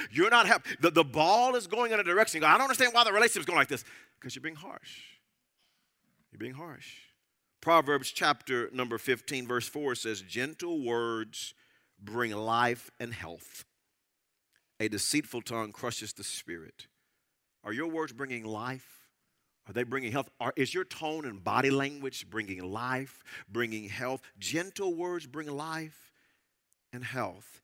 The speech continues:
You have to, you have to adjust your communication. Number three here on adjusting communication is build up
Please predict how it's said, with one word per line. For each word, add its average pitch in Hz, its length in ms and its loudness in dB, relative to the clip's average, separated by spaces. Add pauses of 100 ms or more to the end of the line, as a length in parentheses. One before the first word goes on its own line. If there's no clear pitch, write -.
You 120 120 0
have 123 140 -2
to, 107 140 -6 (240)
you 117 140 -4
have 120 140 -4
to 110 80 -6
adjust 113 400 -6
your 120 100 -6
communication. 120 800 -6
Number 143 180 -4
three 135 260 -2
here 98 220 -2
on 98 120 -10
adjusting 127 360 -6
communication 113 640 -6
is 107 160 -6 (320)
build 190 400 6
up 143 320 4